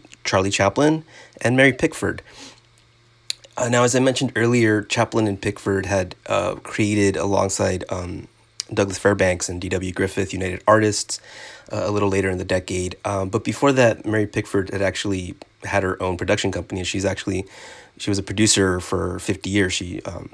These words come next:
very, very influential in Hollywood, very, very important person. Um, so the movie that I really wanted to focus on, though, i-, is Charlie Chaplin's The Kid.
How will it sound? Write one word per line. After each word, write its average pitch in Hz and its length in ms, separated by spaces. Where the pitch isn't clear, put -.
very, 107 280
very 110 260
influential 95 380
in 95 100
Hollywood, 92 360
very, 92 340
very 107 220
important 101 380
person. 90 400
Um, 110 440
so - 220
the 143 100
movie 165 300
that 143 120
I 117 60
really 104 220
wanted 101 260
to 101 60
focus 95 360
on, 92 180
though, 95 140
i-, 95 160
is 98 280
Charlie 110 260
Chaplin's 98 520
The 87 60
Kid. - 360